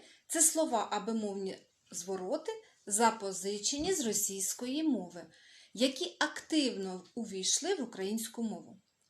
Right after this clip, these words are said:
Одна з помилок у перекладі сталих словосполук їх дослівне відтворення. Ось, наприклад, розгляньмо так-, розгляньмо такий русизм, як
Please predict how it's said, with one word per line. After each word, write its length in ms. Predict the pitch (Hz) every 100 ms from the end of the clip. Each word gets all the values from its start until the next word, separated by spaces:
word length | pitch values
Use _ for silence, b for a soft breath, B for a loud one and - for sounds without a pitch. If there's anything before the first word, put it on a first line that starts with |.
| -
Одна 300 | 240 240 359
з 80 | -
помилок 580 | 320 302 339 494 508 B B B B B
у 120 | 277 262
перекладі 600 | 294 285 254 233 208 226
сталих 540 | - 240 202 190 -
словосполук 1080 | - 247 226 202 196 - 170 175 285 415 - _
їх 360 | 180 208 392 277
дослівне 680 | 208 - - 185 196 208 208
відтворення. 760 | 226 - 254 247 185 170 170 - _ _ B B B B B B B B -
Ось, 260 | 453 494
наприклад, 640 | 349 330 381 381 320 330 -
розгляньмо 800 | 254 311 269 233 269 254 196 190
так-, 220 | 208 - - -
розгляньмо 1000 | 247 240 240 247 254 233 226 233 196 -
такий 320 | 214 220 220
русизм, 600 | 196 190 - 330 330 277
як 400 | 233 240 202 -